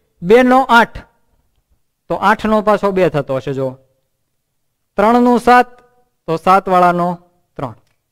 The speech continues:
આ યાદ રાખવાની એક ટ્રીક બની જશે આપણા માટે.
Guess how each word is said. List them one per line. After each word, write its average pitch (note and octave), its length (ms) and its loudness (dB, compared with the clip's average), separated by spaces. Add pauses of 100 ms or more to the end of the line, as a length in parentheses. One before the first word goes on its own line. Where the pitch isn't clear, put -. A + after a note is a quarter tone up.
(1300)
આ D#3 80 -4
યાદ E3 260 0
રાખવાની D#3+ 420 -2
એક D3+ 60 -18
ટ્રીક E3 260 -8
બની E3 240 -2
જશે D#3+ 200 -2
આપણા D#3+ 220 -4
માટે. D#3 260 -4